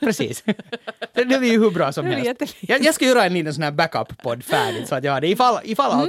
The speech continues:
Speaker 1: allt strular.
Speaker 2: Jo, men om vi nu, eftersom ni, ni kanske märker att vi, vi är lite tomma i huvudet just nu.
Speaker 1: Ah,
Speaker 2: Det,
Speaker 1: ja.
Speaker 2: det, det, no.
Speaker 1: <laughs> Tack
Speaker 2: Speak
Speaker 1: bara.
Speaker 2: for yourself bara.
Speaker 1: <laughs>
Speaker 2: Nej, men jag menar,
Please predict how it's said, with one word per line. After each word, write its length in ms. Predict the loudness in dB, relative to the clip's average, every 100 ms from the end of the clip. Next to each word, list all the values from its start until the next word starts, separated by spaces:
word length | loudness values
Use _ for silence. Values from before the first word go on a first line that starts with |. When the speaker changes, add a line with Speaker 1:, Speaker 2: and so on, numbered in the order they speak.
| -4
Speaker 1:
allt 120 | -10
strular. 400 | -8 -8 -8 -14 _ -8
Speaker 2:
Jo, 300 | -2 0 -2 -2
men 160 | -2
om 160 | -2 -2
vi 100 | -2
nu, 180 | -2 -4
eftersom 500 | -6 -8 -8 -4 -4
ni, 160 | -4
ni 80 | -4
kanske 220 | -4 -2
märker 320 | -2 -2 -4
att 120 | -6 -6
vi, 100 | -10
vi 120 | -10
är 40 | -10
lite 180 | -8
tomma 300 | -6 -4 -4
i 40 | -4
huvudet 300 | -6 -8 -18 _ _
just 220 | -10 -10
nu. 220 | -12 -14 -14
Speaker 1:
Ah, 120 | -2 2
Speaker 2:
Det, 60 |
Speaker 1:
ja. 140 | 2 2
Speaker 2:
det, 120 | -2
det, 220 | -4 -6 -8
no. 220 | -6 -4
Speaker 1:
<laughs> 80 | -2
Tack 120 | -4 -4 -10
Speaker 2:
Speak 280 | -2 -2 0
Speaker 1:
bara. 120 | 0
Speaker 2:
for 80 | 2
yourself 440 | 2 2 2 2 2
bara. 260 | 0 0 -4
Speaker 1:
<laughs> 140 | -10 -4
Speaker 2:
Nej, 200 | -4 -4 -12 -12
men 240 | -4 -4 -4
jag 120 | -6
menar, 300 | -4 -4